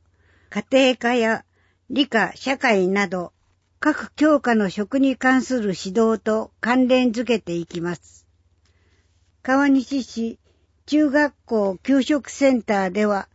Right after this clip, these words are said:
調理風景を見学できる見学ルームを設置。会議室や調理実習室を兼ねており、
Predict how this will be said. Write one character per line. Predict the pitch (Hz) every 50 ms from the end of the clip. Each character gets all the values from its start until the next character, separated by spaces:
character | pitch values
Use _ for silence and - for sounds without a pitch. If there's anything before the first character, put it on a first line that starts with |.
| _ _ _ _ _ _ _ _ _
調 | - 262 285 311 302
理 | 269 302 302 254
風 | 226 269 311 302 269
景 | 202 - 240 233 220 214
を | 202 202 202 202 196 _
見 | - 233 254 262
学 | 262 254 254 - - 262
で | 220 233 226
き | 240 254 214
る | 208 202 196 - _ -
見 | 226 254 277 277
学 | 285 285 - - 277 269
ル | 247 262 269 262 247
ー | 220
ム | 202 185 185
を | 180 175
設 | - - 190 190 - - _ _
置。 | - 196 196 180 - _ _ _ _ _ _ _ _ _ _ _ _ _ _ _ _ _
会 | 220 247 277 285 269
議 | 254 294 294 262
室 | - - - 214 214
や | 202 190 190 196 190 - - _ _ _ _
調 | - 254 277 294 294
理 | 240 285 285 269 220
実 | 202 254 262 - - - 262 294
習 | 285 269 254
室 | - - - - 190 202
を | 202 196 185 -
兼 | - 233 240
ね | 240 220 180
て | - 190 185
お | 185 196 190
り、 | 170 165 165 -